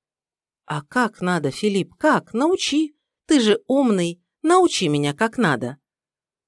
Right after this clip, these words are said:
«Кать, давай завтра поговорим, ладно? У меня времени совсем нет». Катя выдержала короткую, но полную упрека паузу,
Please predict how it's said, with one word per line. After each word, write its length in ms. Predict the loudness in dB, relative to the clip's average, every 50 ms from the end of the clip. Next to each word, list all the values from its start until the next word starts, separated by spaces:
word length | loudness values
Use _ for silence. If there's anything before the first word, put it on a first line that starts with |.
| _ _ _
«Кать, 420 | -6 -6 -6 -6 -10 -14 -20 _ _ _ _ _ _ _ _ _ _ _ _ _
давай 300 | -4 -2 0 0 0 0
завтра 360 | -2 -2 -4 -6 -6 -8 -10 -6
поговорим, 500 | -6 -4 -4 -2 -2 -2 -2 -2 -2 0
ладно? 460 | 0 0 0 -2 -4 -8 -8 -10 _ _ _ _ _ _ -8
У 60 | -6
меня 260 | -4 -2 -2 -2 -2 0
времени 500 | 0 0 2 0 0 -2 -4 -4 -6 -8
совсем 540 | -8 -4 -4 -4 -4 -4 -4 -4 -4 -4 -6
нет». 320 | -8 -8 -10 _ -20 _ _ _ _ _ _ _ _ _ _ _ _ _ _ _ _ _ _ _ _ _ _ _ _ _ _ _ _ _
Катя 340 | -8 -6 -6 -6 -6 -6 -6
выдержала 500 | -6 -4 -2 -2 -4 -2 -2 -4 -4 -4
короткую, 800 | -4 -4 -4 -2 -2 -2 -4 -4 -8 _ -4 -2 -2 -2 -2 -6 _ _ _ _ _ -6
но 180 | -2 0 0 0
полную 520 | 0 2 2 4 4 4 2 2 2 2
упрека 500 | 0 -2 -2 -2 -2 -2 -2 -2 -4 -6
паузу, 580 | -4 -2 -2 0 0 -2 -6 -6 -8 -8 -10